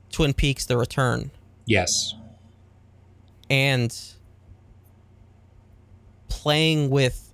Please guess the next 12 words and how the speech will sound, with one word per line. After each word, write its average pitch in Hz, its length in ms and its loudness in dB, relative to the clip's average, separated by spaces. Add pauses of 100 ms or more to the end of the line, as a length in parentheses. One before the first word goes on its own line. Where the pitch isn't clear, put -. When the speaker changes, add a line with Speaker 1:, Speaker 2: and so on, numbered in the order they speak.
(160)
Speaker 1:
audience 139 460 2
expectations - 1040 -4
and 123 180 -2 (260)
playing 139 480 0
with 127 440 -2 (2500)
trying 156 300 0
to 135 180 -8 (1160)
give 151 240 2
people 143 540 0 (140)
what 135 240 -2
they 131 100 2
want 127 640 0